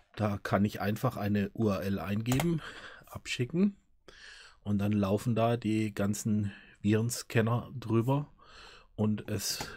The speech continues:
ging jetzt natürlich sehr schnell, weil ich diesen Test, äh, schon ausgelöst hatte vor kurzem, deswegen machen die grad keinen neuen. Aber im Endeffekt wird diese Seite jetzt mit extrem vielen unterschiedlichen Diensten gecheckt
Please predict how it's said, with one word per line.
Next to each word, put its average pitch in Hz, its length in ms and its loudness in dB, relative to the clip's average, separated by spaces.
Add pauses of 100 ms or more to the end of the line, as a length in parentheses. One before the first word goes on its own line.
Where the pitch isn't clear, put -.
(580)
ging 107 200 2
jetzt 101 260 -2
natürlich 98 480 -4
sehr 98 180 -6
schnell, 101 460 0
weil 92 120 -2
ich - 140 -10
diesen 95 380 -8
Test, - 440 -6 (720)
äh, 101 100 -12 (380)
schon - 360 -4
ausgelöst 104 680 -2
hatte 104 180 -4
vor - 220 -4
kurzem, - 380 -4
deswegen 95 360 -4
machen 92 280 -6
die 95 180 -4
grad - 320 -10
keinen 92 440 -6
neuen. 101 380 -2 (680)
Aber 123 180 6
im 104 100 6
Endeffekt 117 640 0
wird 107 140 0
diese 110 180 -4
Seite 104 420 0
jetzt 107 240 -2
mit 98 160 0 (520)
extrem 120 480 0
vielen 110 460 0
unterschiedlichen 101 840 -2
Diensten 101 560 -2 (500)
gecheckt - 680 0